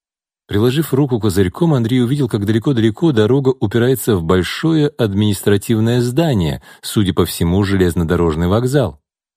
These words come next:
Портье все же слукавил, идти придется дольше и дальше, под пронизывающим насквозь ледяным ветром. Он огляделся по сторонам.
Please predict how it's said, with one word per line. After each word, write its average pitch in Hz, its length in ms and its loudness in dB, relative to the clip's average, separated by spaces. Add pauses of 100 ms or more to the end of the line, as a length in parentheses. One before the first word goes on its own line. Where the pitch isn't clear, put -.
(500)
Портье 131 320 0
все 175 180 2
же 151 120 0
слукавил, 147 680 2 (380)
идти 107 260 -2
придется 120 520 0
дольше 139 580 0
и 135 180 0
дальше, 120 680 -2 (100)
под 90 200 -6
пронизывающим 110 960 0
насквозь 98 680 -2
ледяным 82 480 -2
ветром. 85 580 -4 (760)
Он 107 200 2
огляделся 139 500 0
по - 80 -4
сторонам. 110 640 0